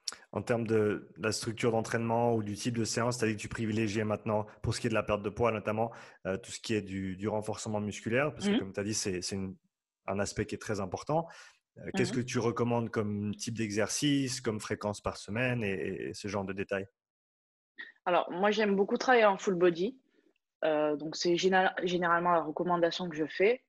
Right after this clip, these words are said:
Speaker 1: Mhm.
Speaker 2: Après, les personnes, soit elles sont OK, soit elles le sont pas. Si elles le sont pas, on s'adapte. C'est pas un souci. On, on leur fait tester quand même pour voir. <laughs> C'est important qu'elles testent pour...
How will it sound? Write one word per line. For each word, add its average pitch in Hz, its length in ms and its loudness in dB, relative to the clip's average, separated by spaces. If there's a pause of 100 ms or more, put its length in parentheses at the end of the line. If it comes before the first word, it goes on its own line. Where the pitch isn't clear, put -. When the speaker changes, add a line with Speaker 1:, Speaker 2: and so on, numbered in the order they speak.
(140)
Speaker 1:
Mhm. 98 240 -4
Speaker 2:
Après, 156 300 -4
les 160 100 0
personnes, 156 320 -2
soit 180 180 2
elles 175 60 2
sont 175 180 -2
OK, 170 160 0
soit 170 160 0
elles 147 60 2
le 147 40 0
sont 147 240 -4
pas. 185 140 0
Si - 120 -2
elles 160 80 2
le 151 40 -6
sont 151 220 -2
pas, 175 120 4
on 160 80 2
s'adapte. 165 480 0
C'est - 180 -8
pas 143 300 0
un - 160 -6
souci. - 340 0
On, 208 60 6
on - 180 4
leur 170 200 6
fait 170 120 0
tester 165 320 -2
quand 156 140 0
même 214 240 -2
pour 156 180 0
voir. 214 320 4
<laughs> 339 680 4
C'est 208 100 4
important 185 380 4
qu'elles 185 220 6
testent - 260 4
pour... 214 120 0